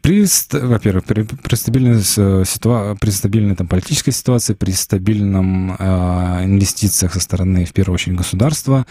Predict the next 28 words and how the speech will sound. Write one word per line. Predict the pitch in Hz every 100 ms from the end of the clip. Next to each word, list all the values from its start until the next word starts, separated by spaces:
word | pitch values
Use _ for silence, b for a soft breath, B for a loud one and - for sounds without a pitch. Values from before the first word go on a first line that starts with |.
| B B B B
при, | - 101 98 98
э, | 98 95 - 98 92 92
скажем, | - 95 95 95 113 - -
э, | 101 98 95 - - _ -
налоговой | 127 117 120 120 110 107 104
гибкости, | 101 104 104 - 95 -
если, | 95 92 90 95 92
ну, | 104 95
такая | 101 101 95
ва-, | 95 95
у | 92 92
нас | 85
будет, | 90 98 90 -
э, | - 98 90 87 87 87 87
для | 90 95 101 101 92
дистрибуции | 90 92 - 101 107 - 101
украинского | 92 - 95 - 95
кино, | - 95 92
для | 87 92 92 90 - B B
построения | - - 104 110 107
украинских | 92 98 92 -
кинотеатров, | 98 87 - 90 - 92 -
для | 92 95 92 90 90
воспитания | 90 95 101 101 92 - - 104 101
и |
обучения | 92 92 - 117 110
молодых, | 98 95 95 90 -
э, | 95 95 95 98 95